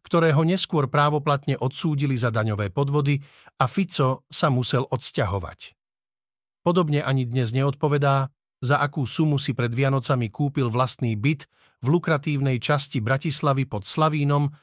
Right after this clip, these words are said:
po pätnástich rokoch bývania v nájmoch. V odkúpenej nehnuteľnosti v rezidencii Slavín Fico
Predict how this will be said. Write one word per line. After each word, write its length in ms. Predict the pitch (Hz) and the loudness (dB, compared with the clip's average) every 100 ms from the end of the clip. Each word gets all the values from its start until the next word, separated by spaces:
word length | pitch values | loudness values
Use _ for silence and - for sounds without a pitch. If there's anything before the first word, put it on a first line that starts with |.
| _ _ | _ _
po 160 | - 151 | -4 -2
pätnástich 640 | 175 170 151 143 - 117 | -2 0 -2 -2 -4 -2
rokoch 480 | 131 143 151 143 - | 0 0 0 -2 -2
bývania 640 | 117 143 143 139 131 120 | -2 -2 0 0 0 -2
v 80 | 113 | 0
nájmoch. 640 | 123 110 98 82 80 - - _ _ _ _ _ _ _ _ _ | 0 0 -4 -6 -12 -18 -20 _ _ _ _ _ _ _ _ _
V 80 | - 190 | -2 -2
odkúpenej 480 | - 202 196 180 | 0 -2 0 0
nehnuteľnosti 800 | 165 165 175 160 170 160 147 - | 2 2 0 0 0 0 -2 -4
v 120 | 170 156 | -2 -2
rezidencii 480 | 156 151 151 147 151 | 0 0 -2 -2 -4
Slavín 480 | - 151 143 135 117 | -2 -2 0 -2 -4
Fico 400 | 170 - 151 | -4 0 -2